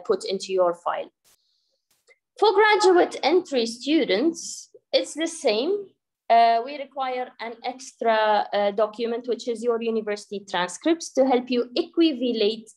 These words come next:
your, uh, transcripts and subjects that you have studied. We also take a look at your, uh, transcripts. Our expert doctors, they specialize in equivalations. They will take a look at your transcripts and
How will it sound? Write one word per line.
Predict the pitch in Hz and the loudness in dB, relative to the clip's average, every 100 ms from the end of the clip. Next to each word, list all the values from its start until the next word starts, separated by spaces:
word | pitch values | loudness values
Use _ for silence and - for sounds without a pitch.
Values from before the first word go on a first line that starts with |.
| - | -8
your, | 196 202 202 202 202 | -2 2 2 0 -2
uh, | 190 180 | -4 -4
transcripts | 180 165 165 - 160 - - _ _ _ - | -6 -8 -8 -6 -6 -8 -18 _ _ _ -4
and | 214 208 208 | 0 0 0
subjects | 226 208 214 208 - | 0 0 0 -2 0
that | 190 | -2
you | 190 | -2
have | 180 | -4
studied. | 175 165 160 185 - _ _ _ _ _ - | -6 -10 -8 -12 -14 _ _ _ _ _ 0
We | 330 370 | 2 4
also | 370 - 285 | 4 2 0
take | 277 226 220 | 0 0 0
a | |
look | 214 214 202 | 0 0 0
at | 185 - | -2 -2
your, | 190 185 175 175 | 0 0 0 -2
uh, | 175 170 175 | -2 -2 -4
transcripts. | 190 190 294 294 - | -8 -6 -6 -6 -2
Our | 208 214 214 | 0 0 -2
expert | 311 302 - 277 269 269 208 | -6 -6 -4 -2 -2 -4 -6
doctors, | 190 185 - 185 214 202 | -4 -4 -4 -4 -4 -2
they | 175 | -2
specialize | - 196 185 220 214 202 | 0 -2 -2 0 0 0
in | 202 | -2
equivalations. | 196 185 185 175 160 165 233 294 285 - - | -2 -2 -2 -4 -6 -6 -4 -4 -6 -12 -4
They | 202 196 | 0 2
will | 196 190 | 2 0
take | 202 220 | -2 -2
a | 240 | 0
look | 247 254 | -2 -2
at | 214 - | -4 -6
your | 190 | -10
transcripts | - 180 185 - 180 185 - - | -10 -10 -8 -4 -4 -4 -10 -4
and | 190 190 | -2 -2